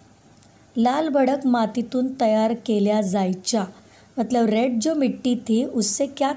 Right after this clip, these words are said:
तयार किया जाता था? आंसर, मूर्ति. ओलं असताना जसे असते तसे वाळल्यावरही असते, मतलब जैसे वो गीला दिखता है, वैसे ही वो सूखने के बाद भी दिखता है, तो वो क्या है?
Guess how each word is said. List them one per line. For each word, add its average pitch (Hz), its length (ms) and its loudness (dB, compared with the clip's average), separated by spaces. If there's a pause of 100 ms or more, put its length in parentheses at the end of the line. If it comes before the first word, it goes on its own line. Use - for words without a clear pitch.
तयार 277 240 2
किया 269 280 0
जाता 254 340 0
था? 254 280 -2 (640)
आंसर, 208 560 2 (500)
मूर्ति. 285 560 0 (1160)
ओलं 277 360 4
असताना 262 600 0
जसे 226 420 0
असते 254 480 -2 (140)
तसे 254 260 2
वाळल्यावरही 226 840 2
असते, 196 460 -2 (240)
मतलब 254 320 0
जैसे 226 320 2
वो 302 160 0
गीला 233 600 2
दिखता 220 380 0
है, 226 160 2
वैसे 214 320 0
ही 311 60 -2
वो 320 140 0
सूखने 247 500 0
के 254 140 -4
बाद 202 240 0
भी 214 180 0
दिखता 208 380 -2
है, 196 200 2 (360)
तो 277 80 2
वो 294 140 2 (100)
क्या 294 160 2
है? 285 280 2